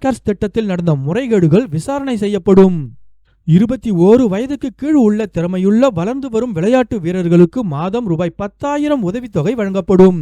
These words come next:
நாட்டின் ஒவ்வொரு மாவட்டத்திலும் அம்பேத்கர் நூலகங்கள் அமைக்கப்படும். மூத்த குடிமக்கள் பாதுகாப்பு சட்டத்தில் உள்ள குறைகளை களையும் வகையில் மறு ஆய்வு செய்யப்படும்.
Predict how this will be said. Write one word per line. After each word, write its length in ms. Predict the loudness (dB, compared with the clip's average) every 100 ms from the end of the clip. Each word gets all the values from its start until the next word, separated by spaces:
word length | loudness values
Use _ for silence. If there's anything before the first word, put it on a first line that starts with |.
| -8 _ -20 _ -10
நாட்டின் 540 | -6 -4 0 2 2
ஒவ்வொரு 520 | -2 -2 -2 -2 -4 -4
மாவட்டத்திலும் 720 | -4 -2 0 0 0 -2 -4 -10
அம்பேத்கர் 580 | -8 -6 -4 -4 -2 0
நூலகங்கள் 540 | 2 0 -2 -4 -6
அமைக்கப்படும். 640 | -6 -6 -4 2 4 4 2 -8 -14 _ -10
மூத்த 340 | -8 -6 -8
குடிமக்கள் 600 | -6 -6 -6 -8 -8 -6
பாதுகாப்பு 440 | -2 0 0 0 -4
சட்டத்தில் 420 | -6 -8 -8 -6
உள்ள 240 | 2 4
குறைகளை 460 | 4 0 -4 -4 -6
களையும் 340 | -4 -4 -4
வகையில் 400 | -4 0 2 2 0
மறு 340 | -2 -2 0 -2
ஆய்வு 280 | -4 -6
செய்யப்படும். 720 | -4 -4 0 2 2 0 -4